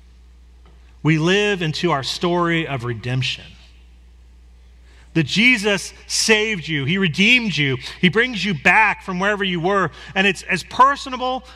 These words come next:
and as universal as you could possibly imagine. That it happens to each of us individually, one-on-one, when Jesus looks us in the eye and says, "Do you love me?"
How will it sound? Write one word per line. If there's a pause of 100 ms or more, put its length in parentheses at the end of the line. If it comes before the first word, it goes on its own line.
(120)
and
as
universal
as
you
could
possibly
imagine. (240)
That
it
happens
to
each
of
us
individually, (160)
one-on-one,
when
Jesus
looks
us
in
the
eye
and
says, (220)
"Do
you
love
me?"